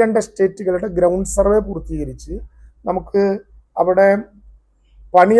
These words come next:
ആരംഭിക്കാൻ പറ്റുന്ന സിംഗിൾ പോയിന്റ് കണ്ടെത്തിയാൽ അവിടെ നിന്ന് നമ്മൾ ടൈം ലൈൻ കൊടുക്കും. ആ ടൈം ലൈനിൽ സ്പോൺസർമാരോട് നമ്മൾ പറയുന്ന ഒരു കാര്യം, ടൈം ലൈൻ ഇന്ന ഇന്ന മാസങ്ങളിൽ അവരുടെ വീടിൻ്റെ പുരോഗതി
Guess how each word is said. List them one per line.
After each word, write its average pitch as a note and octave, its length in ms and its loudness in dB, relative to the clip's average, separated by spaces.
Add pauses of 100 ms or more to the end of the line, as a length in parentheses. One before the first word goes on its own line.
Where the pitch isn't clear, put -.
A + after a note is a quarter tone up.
ആരംഭിക്കാൻ A3+ 500 2
പറ്റുന്ന G3+ 380 -6
സിംഗിൾ F#3+ 280 -6 (120)
പോയിന്റ് G3 400 -2
കണ്ടെത്തിയാൽ D#3 460 -8 (400)
അവിടെ G3 280 0
നിന്ന് F#3+ 240 -4
നമ്മൾ E3+ 160 -4 (100)
ടൈം D#3 160 -2 (120)
ലൈൻ D#3+ 180 0
കൊടുക്കും. C3+ 280 -14 (460)
ആ G3 60 2 (160)
ടൈം G#3 160 2 (100)
ലൈനിൽ A3+ 320 0
സ്പോൺസർമാരോട് A#3 920 -2
നമ്മൾ A3 220 -2
പറയുന്ന F#3+ 320 -2
ഒരു F#3 120 -8
കാര്യം, E3 280 -2 (600)
ടൈം G#3+ 240 2 (140)
ലൈൻ A#3+ 200 4 (880)
ഇന്ന A3+ 320 2 (160)
ഇന്ന A#3+ 200 -2 (120)
മാസങ്ങളിൽ F#3+ 640 -2 (800)
അവരുടെ F#3+ 380 2 (720)
വീടിൻ്റെ G3 480 -2
പുരോഗതി F3 420 0